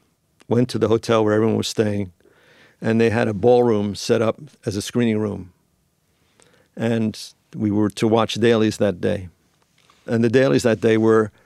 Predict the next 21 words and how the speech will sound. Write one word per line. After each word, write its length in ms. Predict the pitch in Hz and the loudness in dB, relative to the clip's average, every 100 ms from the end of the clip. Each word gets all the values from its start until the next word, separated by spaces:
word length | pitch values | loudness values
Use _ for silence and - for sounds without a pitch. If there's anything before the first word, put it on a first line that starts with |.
| _ _ _ - | _ _ _ -6
of 240 | 117 101 | -6 -4
Steve 600 | - 151 151 139 113 123 - | -2 2 4 4 0 -8 -6
on 220 | 123 113 | -2 0
a 40 | 113 | -2
commuter 420 | 110 123 147 135 | -2 2 2 2
train 560 | - 120 113 110 107 117 | 0 0 2 0 -2 -2
in 120 | 120 | -2
Chicago, 760 | - - 113 110 107 110 101 98 _ _ _ _ _ - | -2 -2 -2 0 -2 -4 -6 -12 _ _ _ _ _ -8
and 600 | 113 113 107 107 - - _ _ _ _ _ _ _ _ | -6 -4 -4 -8 -14 -20 _ _ _ _ _ _ _ _
the 60 | _ | _
picture 240 | 139 135 117 | -2 -2 -2
starts 280 | 113 110 - | -2 -2 0
to 80 | |
roll, 320 | 123 139 139 127 | 2 4 4 2
and 100 | 113 | 0
it's 120 | - | 0
a 60 | 113 | 0
wide 320 | 123 127 123 | 2 2 2
shot 360 | - 120 113 | 0 0 0
of 120 | - 107 | -2 -8
Steve, 580 | - 120 113 107 - | -2 0 0 -2 -10